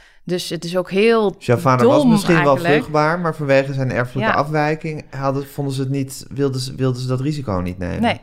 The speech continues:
Speaker 1: nee, en hij zei dus later, want ik heb hem vorig jaar een keer gesproken, hij zei van, "Ja, maar dat was een heel bewuste keuze van hem." Hij zei, "Dat wil je echt iemand niet aandoen," om, hij heeft, denk ik, zelf heel veel last van gehad dat hij klein was. Dus, eh,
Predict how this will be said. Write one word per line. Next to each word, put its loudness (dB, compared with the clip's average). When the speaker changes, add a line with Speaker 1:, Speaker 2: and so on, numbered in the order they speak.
Speaker 1:
nee, -4
en -4
hij -2
zei -6
dus -8
later, 2
want -6
ik -8
heb -8
hem -10
vorig -8
jaar -8
een -10
keer -16
gesproken, -12
hij -10
zei -10
van, -12
"Ja, -8
maar -8
dat -12
was -14
een -10
heel -4
bewuste -10
keuze -4
van -10
hem." -8
Hij -8
zei, -10
"Dat -12
wil -8
je -6
echt -8
iemand -8
niet -8
aandoen," -4
om, -6
hij -10
heeft, -16
denk -10
ik, -18
zelf -6
heel -4
veel -8
last -6
van -6
gehad -10
dat -16
hij -12
klein -8
was. -18
Dus, -8
eh, -6